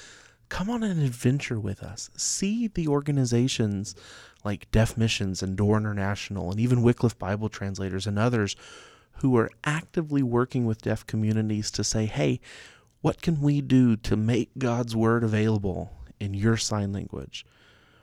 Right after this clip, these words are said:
Organizations like Door and the I M B who are doing church planting, targeting deaf people, training deaf pastors and deaf leaders. Come on this journey with us. And our hope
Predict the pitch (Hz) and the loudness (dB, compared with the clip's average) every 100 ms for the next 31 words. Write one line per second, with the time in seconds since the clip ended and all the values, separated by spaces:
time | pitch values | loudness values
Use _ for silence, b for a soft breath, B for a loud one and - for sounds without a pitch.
0 | b - 123 139 127 127 135 123 113 101 | b -4 0 2 2 2 2 -2 -2 -2
1 | - 113 123 123 101 98 98 98 104 113 | 2 4 6 4 2 -2 -6 -2 0 0
2 | 107 113 110 95 101 104 107 104 - - | 0 2 2 2 0 0 0 -2 -4 -4
3 | 156 - - 107 98 95 95 - b b | -4 -4 -4 -4 -4 -6 -8 -10 b b
4 | b b - - 165 175 160 143 120 107 | b b -8 0 0 2 2 2 2 2
5 | 113 - 107 - - - - - 151 165 | 0 -2 -6 -6 -8 -8 -4 0 2 2
6 | 151 123 117 - 117 113 - 104 101 98 | 0 -2 -4 -6 -10 -10 -8 -6 -4 -4
7 | 92 - - 104 - - - B B B | -4 -6 -8 -8 -10 -14 -16 B B B
8 | B - - 208 233 170 131 - 98 98 | B -10 -4 -4 -2 -4 -4 -4 -6 -4
9 | 98 92 - - - - _ b b b | -6 -8 -10 -12 -14 -18 _ b b b
10 | b b b b b _ _ _ - 143 | b b b b b _ _ _ 0 2
11 | 170 151 247 - - - | 2 2 0 0 -4 -6